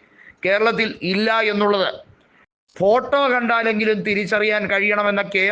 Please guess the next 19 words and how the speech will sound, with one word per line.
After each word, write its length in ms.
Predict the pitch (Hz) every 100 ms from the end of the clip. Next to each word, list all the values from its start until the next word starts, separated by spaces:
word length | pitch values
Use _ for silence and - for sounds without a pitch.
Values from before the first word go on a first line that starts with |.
| 220
മുരളീധരൻ്റെ 540 | 208 208 202 196 190 185
പ്രസ്താവന 480 | 165 - 202 208 160 - - - - - - 165
ആന്റോ 280 | 202 214 220 214
ആന്റണിയെ 340 | 208 202 202 202
ഉദ്ദേശിച്ച് 420 | 185 196 190 - 208
തന്നെയായിരുന്നു. 760 | 185 196 226 233 214 202 185 147 - _ _ - - - - _
കെ 120 | 196 240 294
മുരളീധരൻ 580 | 269 233 220 202 202 202 190
വാസ്തവത്തിൽ 560 | 185 185 226 214 185 147 - - - - 143 185
ആന്റോ 260 | 220 247 226
ആന്റണിയെ 400 | 208 202 202 202 196 190
കടന്നാക്രമിച്ചു 880 | 180 202 214 208 208 202 196 208 185 185
എന്ന 120 | 185 196 180
രീതിയിൽ 320 | 196 208 156 - _ _ - - - - - - - -
പറയുന്നതിന് 680 | 160 196 208 220 208 208 -
പകരമാണ് 600 | 170 180 247 247 190 156 - - - - - 175
ആന്റോ 220 | 208 214 202
ആന്റണി 280 | 190 190 190 190
കെ 120 | 180